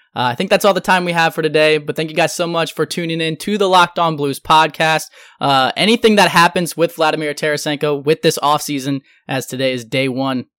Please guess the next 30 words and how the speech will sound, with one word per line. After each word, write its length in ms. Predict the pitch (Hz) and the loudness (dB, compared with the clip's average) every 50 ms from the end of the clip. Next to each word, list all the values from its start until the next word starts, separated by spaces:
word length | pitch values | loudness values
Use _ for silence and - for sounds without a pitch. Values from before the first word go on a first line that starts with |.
| _ _ - | _ _ -8
of 280 | - 127 123 113 - - - | -6 -6 -6 -8 -10 -14 -10
the 120 | 120 123 | -10 -8
entire 340 | 113 - - 151 151 151 131 | -8 -4 0 0 0 0 0
N 80 | 127 | -2
H 160 | 127 120 - - | -4 -8 -8 -6
L 140 | 120 117 | -4 -4
offseason, 540 | 110 110 113 113 - - 123 117 110 113 110 - - - - _ - | -2 -4 -4 -6 -8 -10 -12 -10 -10 -12 -14 -14 -16 -20 -18 _ -8
uh, 60 | 131 | -4
we'll 120 | 131 147 170 | 0 0 0
be 100 | 160 196 | 0 0
covering 380 | - - 202 190 202 208 196 | 2 2 2 2 2 0 0
it 120 | 190 - - | -2 -2 -2
here. 320 | - 196 185 185 190 185 | 0 2 2 4 2 2
So 160 | - - 180 | 0 -2 -4
make 180 | 156 160 170 - | -2 -2 -2 -2
sure 120 | - 190 | -2 -2
you 40 | 175 | -2
hit 140 | 170 180 - | -2 0 0
that 180 | 185 156 - - | 0 0 2 2
follow 220 | 170 170 170 165 | 2 4 4 4
or 180 | - 175 196 208 | 2 2 0 0
subscribe 560 | - 214 170 - - - 165 165 175 170 147 | 0 -2 -4 -4 -4 0 2 2 2 2 2
button 200 | 170 160 165 165 | 0 0 0 -2
on 100 | 160 156 | -2 -2
whatever 240 | 156 156 143 147 139 | -2 -2 -2 -4 -4
platform 500 | - - 156 147 143 - 160 151 147 147 | -2 0 0 0 0 -2 -4 -4 -2 -2
you're 100 | 135 123 | -4 -4
currently 340 | - 165 151 135 131 127 | -4 -4 -4 -4 -4 -6
listening 380 | 123 135 147 - - 156 156 156 | -4 -6 -6 -4 -4 -6 -6 -6
to. 240 | - 156 151 151 | -4 -4 -2 -2